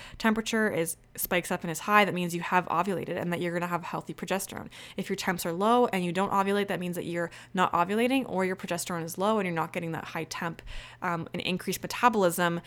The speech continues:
benefits that you get from progesterone in that second half. So it's super helpful, not only for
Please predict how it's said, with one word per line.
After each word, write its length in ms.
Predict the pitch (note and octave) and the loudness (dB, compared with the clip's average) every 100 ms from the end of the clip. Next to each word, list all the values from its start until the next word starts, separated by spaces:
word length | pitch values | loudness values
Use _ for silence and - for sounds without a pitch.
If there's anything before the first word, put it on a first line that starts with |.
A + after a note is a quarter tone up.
| - - | -12 -2
benefits 360 | F#3 F3+ - D3+ | 2 2 2 -2
that 120 | - | -4
you 80 | E3+ | -8
get 320 | F3+ F#3+ - | 4 4 4
from 140 | - F3 | 0 -6
progesterone 520 | F#3 E3+ - F3 E3 | -2 -2 -2 -4 -4
in 60 | |
that 140 | D#3+ - | -4 -6
second 240 | E3+ E3+ | -8 -8
half. 360 | E3+ F#3 - - | -2 -2 -2 -4
So 220 | - F#3 | 0 2
it's 140 | F3 - | 2 2
super 360 | - A#3 C4+ | -2 0 2
helpful, 340 | A3 - G3+ F#3+ | 2 2 0 0
not 220 | F#3 - | 2 0
only 180 | E3+ F3 | 0 -4
for 380 | - E3+ E3 | -2 -2 0